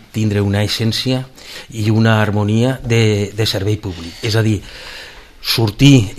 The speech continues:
en el càrrec per servir al poble, però al poble.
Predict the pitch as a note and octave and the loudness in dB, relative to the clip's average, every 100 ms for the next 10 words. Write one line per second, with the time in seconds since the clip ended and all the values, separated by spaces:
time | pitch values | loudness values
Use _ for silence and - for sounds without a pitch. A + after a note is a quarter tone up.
0 | G2 G2 F#2+ B2 C3 D#3 D#3 - - G#2+ | -4 -4 -2 0 2 2 0 -8 -4 0
1 | - G#2+ G2 B2 A#2+ G#2+ - - - - | 0 0 0 2 2 0 -4 -12 -14 -20
2 | - - - - - A2 G2 F#2 - B2+ | -20 -20 -20 -20 -8 -6 -4 -4 2 4
3 | A2+ F2+ | 4 0